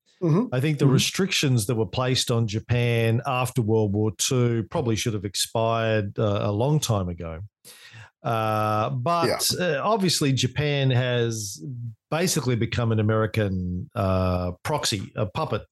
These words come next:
Speaker 2: uh, government.
Speaker 1: Vassal.
Speaker 2: Been,
Speaker 1: Yeah.
Speaker 2: yeah, f-, since World War Two.
Speaker 1: Yeah.
Speaker 2: And, uh, this seems to be part of the opening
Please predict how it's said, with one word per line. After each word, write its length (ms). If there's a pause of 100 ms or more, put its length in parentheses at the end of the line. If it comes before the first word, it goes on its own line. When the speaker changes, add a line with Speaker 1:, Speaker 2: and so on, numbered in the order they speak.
(160)
Speaker 2:
uh, 180
government. 400
Speaker 1:
Vassal. 320
Speaker 2:
Been, 480
Speaker 1:
Yeah. 180
Speaker 2:
yeah, 180 (200)
f-, 360
since 540
World 260
War 160
Two. 340 (680)
Speaker 1:
Yeah. 200
Speaker 2:
And, 1080
uh, 1200
this 320
seems 520
to 120
be 360
part 420
of 300
the 260
opening 640